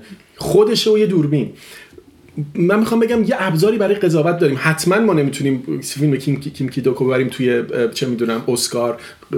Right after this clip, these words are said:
بذاریمش کنار، چه می‌دونم، پرایوت رایان، سرباز رایان. خب، البته اونم خیلی فیلم خوبیه.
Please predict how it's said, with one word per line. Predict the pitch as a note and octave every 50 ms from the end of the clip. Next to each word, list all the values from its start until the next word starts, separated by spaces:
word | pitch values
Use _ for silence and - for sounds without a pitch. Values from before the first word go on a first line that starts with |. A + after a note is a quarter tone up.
| C3 B2
بذاریمش | C3 B2 A#2 B2 A#2+ A#2+ A#2+ A2+ -
کنار، | - B2+ A#2 A#2 A#2 A#2
چه | A2+ - A#2
می‌دونم، | A2+ A2+ A2 A2 A2 G#2+
پرایوت | G#2+ - C3 A#2 G#2+ A#2 G#2+ G2+
رایان، | A2+ G#2 G#2+ G#2+ G#2+ A2
سرباز | - - B2 A2 G#2+ G#2 G#2+ G2+
رایان. | G2 G2+ G2 G2 G2 F#2+ - -
خب، | - B2
البته | B2 A2+ A2+ A#2 B2
اونم | A#2+ A#2 B2 B2+ A#2+
خیلی | - B2+ A#2+ A#2+
فیلم | - A2 G2+
خوبیه. | G2 G2 G2+ G2+ G2